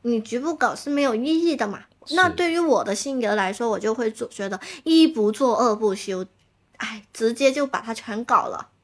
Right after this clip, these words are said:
Speaker 2: 是。
Speaker 1: 对。
Speaker 2: 我尝试去理解这种心情。嗯。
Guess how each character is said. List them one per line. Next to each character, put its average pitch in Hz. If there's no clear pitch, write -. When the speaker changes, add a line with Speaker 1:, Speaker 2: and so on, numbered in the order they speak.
Speaker 2:
是。 95
Speaker 1:
对。 214
Speaker 2:
我 104
尝 110
试 123
去 113
理 98
解 98
这 98
种 85
心 98
情。 92
嗯。 90